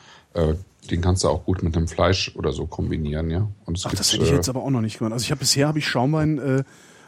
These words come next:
Speaker 2: einfach immer nur gesoffen, also nie, nie, nie zu irgendeinem Essen dazu gegeben.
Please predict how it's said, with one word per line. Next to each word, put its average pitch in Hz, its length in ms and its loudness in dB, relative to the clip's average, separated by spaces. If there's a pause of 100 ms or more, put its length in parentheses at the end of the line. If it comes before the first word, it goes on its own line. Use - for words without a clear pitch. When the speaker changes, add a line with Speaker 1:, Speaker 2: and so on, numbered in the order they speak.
Speaker 2:
einfach 131 200 0
immer 151 120 6
nur 143 100 6
gesoffen, 131 380 2
also 117 180 -2
nie, 135 160 4 (160)
nie, 131 220 4
nie 143 240 4
zu - 160 -2
irgendeinem 135 300 0
Essen - 260 0
dazu 104 300 -2
gegeben. 107 500 -4